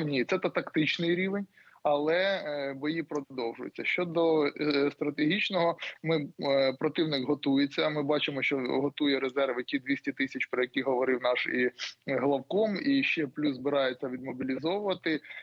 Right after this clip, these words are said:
Це теж не, не швидкий процес, і ті мобілізовані, якщо їх зараз мобілізувати, вони будуть готові тільки десь,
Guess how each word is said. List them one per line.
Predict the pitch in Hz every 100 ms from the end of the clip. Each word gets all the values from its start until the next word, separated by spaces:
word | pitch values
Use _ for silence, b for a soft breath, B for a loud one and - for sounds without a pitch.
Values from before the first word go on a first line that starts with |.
| B
Це | 165
теж | 151 151 -
не, | 139 135 131
не | 151
швидкий | 135 165 156 156
процес, | 139 143 135 156 143
і | 139
ті | -
мобілізовані, | 147 139 139 139 160 170 147 135 131 B B
якщо | 151 - 156
їх | 143
зараз | 139 147 131 -
мобілізувати, | 131 135 135 147 180 185
вони | 139 135 139
будуть | 135 135 131
готові | 139 165 170 143
тільки | - 147 -
десь, | 123 131 139 -